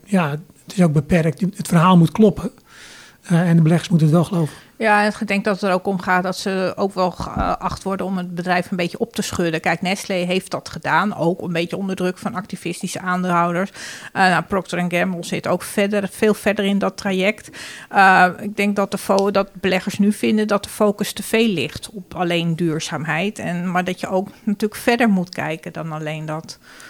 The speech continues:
Speaker 2: Ik denk dat ze daar wel de re-, nou ja, nou, daarom heb je ook die achterblijvende performance.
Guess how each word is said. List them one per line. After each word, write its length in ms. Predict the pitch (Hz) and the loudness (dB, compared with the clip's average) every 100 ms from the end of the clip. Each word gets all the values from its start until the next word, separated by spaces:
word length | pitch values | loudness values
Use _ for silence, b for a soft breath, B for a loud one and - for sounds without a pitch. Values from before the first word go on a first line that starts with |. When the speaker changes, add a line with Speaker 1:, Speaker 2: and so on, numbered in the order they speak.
| B B | B B
Speaker 2:
Ik 120 | 185 | -6
denk 160 | 170 175 | -6 -4
dat 100 | 165 | -4
ze 140 | - | -4
daar 220 | 175 170 | -2 0
wel 160 | 185 190 | 0 -2
de 140 | 196 | -2
re-, 280 | 190 190 190 185 | -2 -4 -4 -8
nou 200 | - 151 | -8 -8
ja, 120 | 165 | -8
nou, 200 | 147 160 | -8 -4
daarom 280 | 160 165 175 | -2 -2 -2
heb 140 | 147 | -6
je 100 | - | -8
ook 100 | 160 | -10
die 100 | - | -8
achterblijvende 580 | 165 - 180 170 170 185 | -10 -8 -6 -6 -4 -8
performance. 640 | - - 196 202 180 175 | -8 -10 -6 -4 -6 -8